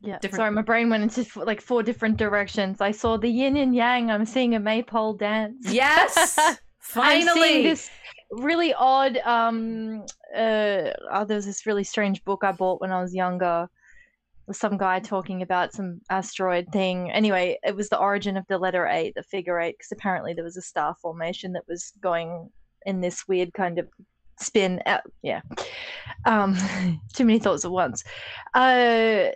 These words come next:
Speaker 1: the, there was this film, um, I don't know if you've ever seen it. It was, uh, a Jet Li movie,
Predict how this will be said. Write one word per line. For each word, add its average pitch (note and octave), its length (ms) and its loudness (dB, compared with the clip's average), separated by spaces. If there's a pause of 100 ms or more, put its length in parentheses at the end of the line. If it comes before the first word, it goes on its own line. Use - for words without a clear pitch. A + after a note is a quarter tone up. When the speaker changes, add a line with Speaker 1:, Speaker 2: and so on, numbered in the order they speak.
(240)
Speaker 1:
the, A3 760 2 (1900)
there A3+ 260 0
was A3 100 -2
this A3+ 220 -6
film, A3+ 720 0
um, F#3+ 440 -4 (840)
I A3 60 -2
don't G#3+ 120 2
know G#3 80 2
if G#3 100 -6
you've G#3 120 -6
ever F#3+ 180 -4
seen G3 240 -4
it. F#3+ 120 -4
It G3 120 -16
was, - 400 -8
uh, F#3+ 320 -2
a G#3+ 100 0
Jet G#3 280 0
Li G#3 120 0
movie, F#3 480 -4